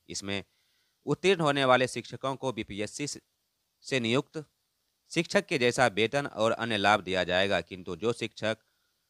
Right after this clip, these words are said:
सक्षमता परीक्षा में शामिल नहीं होंगे या उत्तीर्ण नहीं होंगे, वे स्थानीय निकाय शिक्षक बने रहेंगे।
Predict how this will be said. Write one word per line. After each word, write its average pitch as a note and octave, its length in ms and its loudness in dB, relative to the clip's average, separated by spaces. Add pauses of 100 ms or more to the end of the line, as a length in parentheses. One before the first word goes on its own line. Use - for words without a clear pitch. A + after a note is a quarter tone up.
(120)
सक्षमता E3+ 580 0
परीक्षा D3 360 -4
में C#3+ 120 -2
शामिल B2+ 420 -2
नहीं C#3+ 220 -2
होंगे A2+ 300 -2
या A2+ 320 2 (300)
उत्तीर्ण C#3+ 380 -2
नहीं A#2 220 -4
होंगे, G2 400 -4 (240)
वे A2 200 0
स्थानीय A#2+ 400 -2
निकाय G#2 320 -2
शिक्षक G#2+ 380 -10
बने F#2+ 220 -4
रहेंगे। E2+ 440 -8